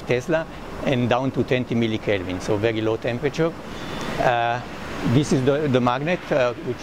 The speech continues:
makes the nine point five and the dilution refrigerator, uh, for the twenty millikelvin. And, um, this is a very demanding instrument because, uh, in, in,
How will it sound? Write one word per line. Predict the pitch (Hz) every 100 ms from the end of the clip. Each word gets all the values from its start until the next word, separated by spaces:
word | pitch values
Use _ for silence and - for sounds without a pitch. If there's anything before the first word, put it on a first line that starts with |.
| - - -
makes | 123 -
the | 117 110 110 - - - - - 143
nine | 123 120
point | 127
five | 110 123 139
and | 143 120
the | 110 107 - - - -
dilution | 131 135 143
refrigerator, | 127 131 117 117 123 120
uh, | 127 117 110 104 95 -
for | 127
the | 110
twenty | - 120 110
millikelvin. | 110 110 107 120 120 165 170 - - - - - - -
And, | 143 143 143
um, | 139 135 135 120 - - - - - -
this | 135 170
is | 175
a | 185
very | 160 160
demanding | 147 143 156 156 139
instrument | 165 156 - 156 139
because, | 123 - 139 135 143
uh, |
in, | 135 - 135 -
in, | 123 120 127